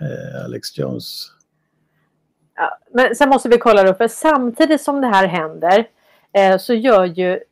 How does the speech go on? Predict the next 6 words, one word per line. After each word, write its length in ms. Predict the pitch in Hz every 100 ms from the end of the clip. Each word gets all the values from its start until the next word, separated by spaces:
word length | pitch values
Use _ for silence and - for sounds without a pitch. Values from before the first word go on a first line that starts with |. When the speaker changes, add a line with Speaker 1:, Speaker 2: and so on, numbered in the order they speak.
| _ _ _
Speaker 2:
Tucker 240 | 214 208 220
Carlson 640 | - 226 262 240 - 190 190
en 280 | 185 190
intervju 760 | - 214 196 214 294 196 175 202 _ _ _
med, 520 | 196 202 175 160 156
eh, 180 | 170 165